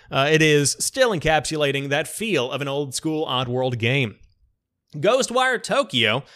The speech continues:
has gotten some P S five gameplay. Of course, this game was announced a very long time ago, but now we've finally gotten our first glimpse of what you can expect when it launches in twenty twenty-one on the PlayStation five.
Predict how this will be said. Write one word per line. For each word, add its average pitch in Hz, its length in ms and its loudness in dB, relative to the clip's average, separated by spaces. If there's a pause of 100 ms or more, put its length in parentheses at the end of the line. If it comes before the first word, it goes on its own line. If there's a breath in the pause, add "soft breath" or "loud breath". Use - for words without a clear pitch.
(120 loud breath)
has 196 180 0
gotten 180 300 2
some 196 160 -4
P 131 200 -2
S 165 140 -4
five 160 300 -4
gameplay. 135 600 -2 (360 loud breath)
Of 190 120 -4
course, 208 240 6
this 226 200 -2
game 202 240 0
was 175 160 2
announced 175 340 -2
a 185 120 2
very 180 360 2
long 135 300 0
time 120 260 0
ago, 113 260 2
but 160 160 -2
now 180 140 -2
we've 185 160 0
finally 196 380 -2
gotten 160 260 0
our 143 140 0
first 170 320 -4
glimpse 170 340 -4
of 131 80 -6
what 180 160 -6
you 180 60 -12
can 151 140 -8
expect - 500 -4 (240 loud breath)
when 185 100 -2
it 190 60 0
launches 190 400 2
in 185 180 -6
twenty 143 340 -2
twenty-one 139 520 -2
on 151 160 -6
the 156 100 -4
PlayStation 127 680 -2
five. 226 460 -2